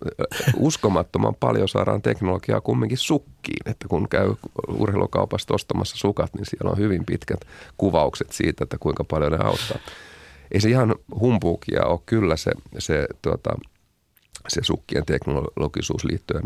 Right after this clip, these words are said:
liittyen urheiluun, niin, niin tuohon maailman aikaan kyllä, ää, jokaisen maratonin jälkeen oli aivan valtavat rakot jaloissa, koska ne sitten hiersi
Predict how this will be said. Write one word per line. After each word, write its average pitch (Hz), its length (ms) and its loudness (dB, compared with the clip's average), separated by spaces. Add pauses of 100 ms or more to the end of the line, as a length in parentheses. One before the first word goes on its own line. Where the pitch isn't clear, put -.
(120)
liittyen 82 380 -2
urheiluun, 90 500 0
niin, - 180 -2 (440)
niin 76 140 0
tuohon 82 360 4 (200)
maailman 82 320 2
aikaan 85 360 0
kyllä, 87 320 2 (320)
ää, 80 300 2
jokaisen - 560 2
maratonin 73 540 0
jälkeen - 360 0
oli - 160 -2 (160)
aivan 80 320 0 (440)
valtavat 82 640 0
rakot - 360 -2 (220)
jaloissa, 62 540 0 (220)
koska - 240 -4
ne 98 180 2
sitten - 260 -4
hiersi - 340 0